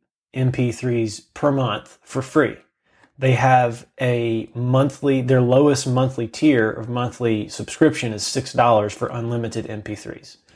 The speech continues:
Now, of course, you want higher quality. The argument,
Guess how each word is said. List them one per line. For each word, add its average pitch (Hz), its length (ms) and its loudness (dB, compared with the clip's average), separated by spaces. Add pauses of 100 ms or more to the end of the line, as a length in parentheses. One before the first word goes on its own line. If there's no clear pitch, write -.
(420)
Now, 120 360 2
of - 180 -14
course, 139 540 2 (500)
you 135 140 2
want 127 200 0
higher 113 280 -2
quality. 120 680 2 (460)
The 127 140 0
argument, 120 560 2